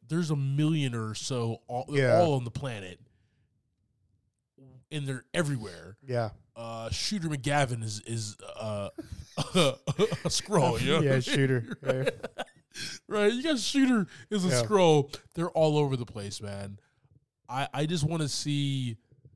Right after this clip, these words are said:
Speaker 1: like, what happens next, man.
Speaker 2: Yep. Of course.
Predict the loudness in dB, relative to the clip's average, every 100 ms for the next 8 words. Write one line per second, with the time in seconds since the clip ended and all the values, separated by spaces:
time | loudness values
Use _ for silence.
0 | -20 _ _ _ _ _ -6 -4 -4 -8
1 | -18 -20 _ _ _ _ _ _ _ _
2 | _ _ _ _ -20 -20 -4 -4 -2 -6
3 | -6 -8 -12 -16 -16 -18 -18 -20 -6 -4
4 | -4 _ _ _ _ _ _ _ -10 -8
5 | -12 -20